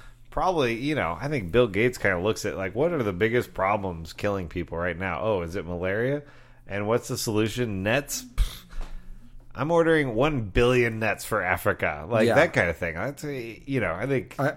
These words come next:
Speaker 1: that's the best thing these billionaires can do
Speaker 2: I
Speaker 1: is
Speaker 2: looked it up for fucking whatever reason. I don't
Speaker 1: even
Speaker 2: even
Speaker 1: if
Speaker 2: know.
Speaker 1: it's, hold on, even if it's selfish and they're just trying to have more customers.
Speaker 2: More nets.
Speaker 1: Like, yeah,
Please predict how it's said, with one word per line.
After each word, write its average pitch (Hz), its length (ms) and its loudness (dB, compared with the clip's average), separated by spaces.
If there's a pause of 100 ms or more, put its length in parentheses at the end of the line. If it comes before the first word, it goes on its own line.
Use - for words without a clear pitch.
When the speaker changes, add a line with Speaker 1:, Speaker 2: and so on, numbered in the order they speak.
Speaker 1:
that's 143 320 4
the 143 100 8
best 131 380 4
thing 135 160 4
these 117 160 4
billionaires 120 460 6
can 131 180 0
do 143 320 10
Speaker 2:
I 151 120 8
Speaker 1:
is - 20 6
Speaker 2:
looked 180 240 6
it 143 120 6
up - 360 2
for 117 260 0
fucking 107 720 -10
whatever 110 480 0
reason. 101 360 0
I 101 100 0
don't 107 100 2
Speaker 1:
even 254 220 4
Speaker 2:
even 269 60 4
Speaker 1:
if - 60 4
Speaker 2:
know. - 100 8
Speaker 1:
it's, - 520 4
hold 156 280 6
on, 101 220 4
even 233 220 2
if 247 100 6
it's 190 180 4
selfish 147 600 6 (180)
and 139 160 6
they're 135 140 6
just 131 420 6
trying 165 240 4
to 147 80 6
have 127 240 6
more 131 160 8
customers. 160 640 8
Speaker 2:
More 135 180 10
nets. 127 460 4
Speaker 1:
Like, 143 320 2
yeah, 127 280 4